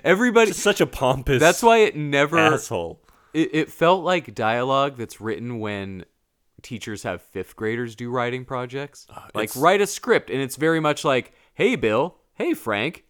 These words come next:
Speaker 1: How are you doing today, Bill?" "I'm doing very good, Frank." Everybody always refers to each other by their name. Billy c-,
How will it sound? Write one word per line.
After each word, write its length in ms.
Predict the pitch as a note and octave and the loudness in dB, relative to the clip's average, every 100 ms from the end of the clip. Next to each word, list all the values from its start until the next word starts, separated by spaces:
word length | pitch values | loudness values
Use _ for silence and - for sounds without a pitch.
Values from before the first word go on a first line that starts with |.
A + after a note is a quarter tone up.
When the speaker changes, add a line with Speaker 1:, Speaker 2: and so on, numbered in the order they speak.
| _ | _
Speaker 1:
How 140 | - G2 | -6 -2
are 80 | A#2+ | 0
you 200 | E3+ B3 | 2 2
doing 240 | C#3 A2+ | 2 0
today, 300 | G#2 A2 G#2 | -2 0 0
Bill?" 400 | F#2 A2 D3+ E3+ _ - | 0 0 -2 -4 _ -8
"I'm 160 | C3 | -4
doing 240 | D3+ B2 A#2 | 0 0 0
very 280 | C3+ C#3+ | 2 2
good, 280 | C#3+ A#3+ G#3 | 2 0 0
Frank." 460 | - G2+ G2+ D#3 - _ _ - | -2 -4 -2 -6 -12 _ _ -6
Everybody 460 | B2+ F3+ F3+ F#3+ F#3 | -2 0 2 2 2
always 520 | B2 B2 C#3 C#3+ B2+ | 2 2 2 0 -2
refers 460 | A#2+ - G#2 G#2+ | -10 -6 -6 -6
to 100 | - | -6
each 160 | B2+ B2 | -8 -4
other 180 | B2+ C#3 | -4 -4
by 140 | A#2+ | -4
their 160 | A2 G#2 | -4 -4
name. 380 | G2+ G2+ B2 C#3 _ _ | -4 -6 -8 -12 _ _
Billy 320 | B2+ D3 D#3+ | -2 0 0
c-, 80 | - | -4